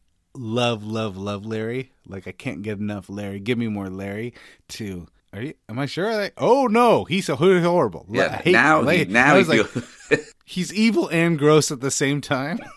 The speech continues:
Speaker 2: Now he's more Larry from Three's Company than ever before.
Speaker 1: So he just becomes more and more depraved.
Speaker 2: The idea that he can be motivated by so little, right? Like, he can be motiv-, like, so little can, can, will, will take him to this brink, and that, that's his, you know, this, that's her version of, like,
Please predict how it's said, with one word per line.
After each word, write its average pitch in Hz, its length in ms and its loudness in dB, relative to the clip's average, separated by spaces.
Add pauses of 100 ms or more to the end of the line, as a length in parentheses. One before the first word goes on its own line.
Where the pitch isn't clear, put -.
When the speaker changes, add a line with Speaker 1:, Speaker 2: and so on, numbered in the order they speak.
Speaker 2:
Now 113 160 2
he's 95 120 0
more 98 220 0
Larry 90 260 2
from 82 140 -10
Three's 78 220 -8
Company 78 360 -8
than 69 200 -12
ever - 160 -14
before. - 100 -16
Speaker 1:
So 180 320 2
he 233 320 -4
just 196 340 -6
becomes 156 480 -4
more 131 360 2
and 123 100 2
more 117 180 0
depraved. 101 380 -8
Speaker 2:
The 117 80 6
idea 120 300 6
that 127 80 2
he 117 80 -2
can 113 160 0
be 107 100 0
motivated 104 500 2
by 85 140 0
so 98 400 -2
little, 85 480 -6
right? 67 180 -6
Like, 78 140 -8
he 82 80 -12
can 80 100 -10
be 82 100 -4
motiv-, 87 360 -4
like, 82 220 -8 (380)
so - 380 -4
little 98 260 -2
can, 78 260 -10 (120)
can, 76 220 -12 (160)
will, 78 280 -10
will 78 160 -12
take - 280 -8
him 76 200 -10
to - 100 -16
this 73 320 -14
brink, 78 260 -12
and 73 140 -10
that, 73 180 -12
that's 82 300 -4
his, 82 340 -10
you 85 60 -8
know, 87 80 -2
this, 98 240 -2
that's 98 380 0
her 104 400 2
version 92 480 -4
of, 80 180 -6
like, 76 180 -4